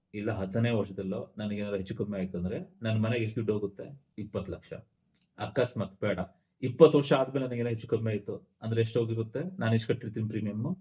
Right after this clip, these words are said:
ಎರಡು ಲಕ್ಷ. ನಮ್ಮ ಮನೆಗೆ ಎಷ್ಟು ಹೋಗುತ್ತೆ? ಇಪ್ಪತ್ತು ಲಕ್ಷ. ಓಕೆ, so ಈ ರೀತಿ ನೀವು ಯೋಚನೆ ಮಾಡಿ. ಒಂದ್ ಚಿಕ್ಕ ಸೇವಿಂಗ್ಸ್ ನಿಮ್ಮ ಮನೆಯನ್ನ ದೊಡ್ಡ ಒಂದು ಗಂಡಾಂತರದಿಂದ ಸೇವ್ ಮಾಡ್ಬೋದು.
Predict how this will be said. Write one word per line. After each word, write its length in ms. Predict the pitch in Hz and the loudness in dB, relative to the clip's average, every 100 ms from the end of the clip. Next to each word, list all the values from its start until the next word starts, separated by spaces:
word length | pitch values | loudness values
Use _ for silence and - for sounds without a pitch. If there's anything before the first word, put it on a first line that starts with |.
| - | 0
ಎರಡು 180 | 104 107 | 2 4
ಲಕ್ಷ. 260 | 95 92 95 - _ _ _ - | 2 0 -4 -6 _ _ _ -2
ನಮ್ಮ 160 | 120 120 | 2 4
ಮನೆಗೆ 240 | 120 123 | 4 4
ಎಷ್ಟು 180 | 117 120 | 2 2
ಹೋಗುತ್ತೆ? 500 | 110 107 156 185 - | 0 -2 -4 -6 -10
ಇಪ್ಪತ್ತು 340 | 113 110 110 95 | -8 -2 0 0
ಲಕ್ಷ. 220 | 90 - 90 _ _ _ _ _ - | -2 -6 -10 _ _ _ _ _ -14
ಓಕೆ, 340 | 95 127 117 - _ _ - | -6 -2 -4 -6 _ _ 4
so 140 | 139 | 6
ಈ 180 | 123 151 | 10 8
ರೀತಿ 200 | 170 180 | 8 2
ನೀವು 140 | 147 98 | 0 2
ಯೋಚನೆ 300 | 110 - 120 | 0 -2 -4
ಮಾಡಿ. 260 | 98 90 | -2 -4
ಒಂದ್ 240 | 110 113 - | -4 -6 -2
ಚಿಕ್ಕ 280 | 147 - | -2 4
ಸೇವಿಂಗ್ಸ್ 580 | 175 - 135 135 127 - 160 - - | 2 6 6 6 0 -2 -4 -4 -10
ನಿಮ್ಮ 300 | 123 123 127 | -6 -4 -2
ಮನೆಯನ್ನ 380 | 113 113 120 127 185 - - 107 | 0 0 -2 -4 -6 -10 -10 2
ದೊಡ್ಡ 280 | 113 113 123 | 4 4 2
ಒಂದು 580 | 135 117 113 147 185 - | 4 0 0 -2 -2 -2
ಗಂಡಾಂತರದಿಂದ 840 | 101 107 120 120 117 107 98 104 156 220 _ _ _ _ _ _ - | -2 2 2 2 -2 -2 -4 -6 -8 -10 _ _ _ _ _ _ 0
ಸೇವ್ 280 | - 123 | 8 8
ಮಾಡ್ಬೋದು. 480 | 104 85 - - - | 8 0 -4 -14 -16